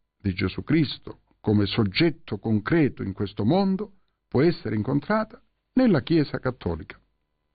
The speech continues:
E questo è <laughs> il magistero della Chiesa Cattolica,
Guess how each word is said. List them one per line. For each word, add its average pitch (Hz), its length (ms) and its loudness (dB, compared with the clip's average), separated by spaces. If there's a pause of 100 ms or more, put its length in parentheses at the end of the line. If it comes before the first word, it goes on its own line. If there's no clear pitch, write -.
(640)
E 101 140 -20
questo - 500 -4 (260)
è - 180 0
<laughs> - 800 -10 (400)
il 113 80 -4
magistero 98 720 0 (720)
della 101 200 0
Chiesa 104 260 0
Cattolica, 113 520 -2